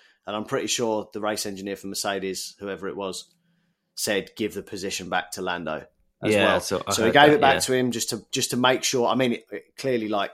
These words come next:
Speaker 1: it, it, it was fine in the end.
Speaker 2: Yeah, yeah.
Speaker 1: It was fine in the end. Um, but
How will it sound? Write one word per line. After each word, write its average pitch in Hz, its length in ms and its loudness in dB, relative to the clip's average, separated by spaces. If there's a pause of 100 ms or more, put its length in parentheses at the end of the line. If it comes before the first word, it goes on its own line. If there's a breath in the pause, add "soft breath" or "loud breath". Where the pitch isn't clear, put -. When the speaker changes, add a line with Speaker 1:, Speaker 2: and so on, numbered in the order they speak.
Speaker 1:
it, - 120 -16 (400)
it, - 140 -10 (280)
it 92 80 -8
was - 140 -8
fine 120 480 0
in 107 140 -6
the 104 120 -2
end. 98 300 -6 (260)
Speaker 2:
Yeah, 95 280 2 (300)
yeah. 101 140 -4
Speaker 1:
It 98 40 -4
was - 100 -6
fine 127 260 2
in 104 80 -2
the 101 100 -4
end. 104 360 -8 (100)
Um, 107 580 -2 (920)
but 117 280 2